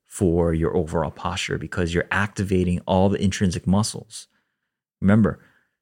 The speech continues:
that our bodies have been used to, and it requires these types of things that it's been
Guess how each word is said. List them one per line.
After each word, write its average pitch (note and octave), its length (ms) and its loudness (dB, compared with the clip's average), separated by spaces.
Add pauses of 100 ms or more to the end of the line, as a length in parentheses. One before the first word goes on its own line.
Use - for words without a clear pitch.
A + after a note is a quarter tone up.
(220)
that E2 460 0
our G2 100 4
bodies G#2 400 2
have G2+ 140 2
been F#2 140 8
used G2+ 440 4
to, F#2 240 2
and F#2 100 2
it F#2 100 4
requires F#2 1000 0
these F2+ 240 -2
types - 260 -6
of F2 120 -6
things G#2 680 2 (280)
that F#2 540 2
it's F2+ 240 -4 (1000)
been F2+ 560 4